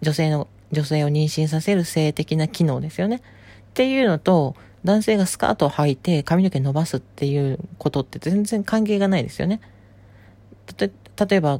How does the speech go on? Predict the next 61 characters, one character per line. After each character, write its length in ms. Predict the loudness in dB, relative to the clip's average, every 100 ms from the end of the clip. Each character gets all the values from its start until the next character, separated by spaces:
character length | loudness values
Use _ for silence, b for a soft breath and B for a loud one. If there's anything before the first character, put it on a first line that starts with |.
| -2
髪 220 | 0 2
の 140 | 2
毛 120 | 0
伸 140 | -2 -2
ば 160 | -2
し 100 | -4
て 380 | -4 0 0 0 B B
ス 100 | -10
カ 140 | 0 0
ー 40 |
ト 60 | 2
履 180 | 0 0
い 40 |
た 120 | 2
ら 280 | 2 2 2
不 160 | 2 4
妊 160 | 4
症 180 | 2 0
に 60 | 0
な 100 | -2
る 80 | 0
み 100 | 2
た 80 |
い 20 | 2
な 80 |
こ 60 | 2
と 20 |
は 80 | 0
絶 120 | 0
対 120 | 0 2
な 80 |
い 60 | 2
で 80 | 0
す 80 | -2
よ 60 |
ね。 120 | -2 -2
女 100 | -2
性 160 | 2 2
も 120 | 2
し 80 | 0
か 120 | -2
り 120 | 0
で、 180 | 0 -2 B B B B
あ 80 | -4
の、 80 |
髪 240 | 0 2 4
の 60 |
毛 100 | 2
坊 200 | 2 4
主 100 | 4
頭 300 | 2 2 -2
に 120 | -2 -6
し 80 |
て、 300 | -2 0 0 B B B -8
な 80 | -4
ん 20 |
か、 100 | -4 -8 -20 -10
な 140 | -4 -2
ん 20 |
だ 80 | -2
ろ 160 | -6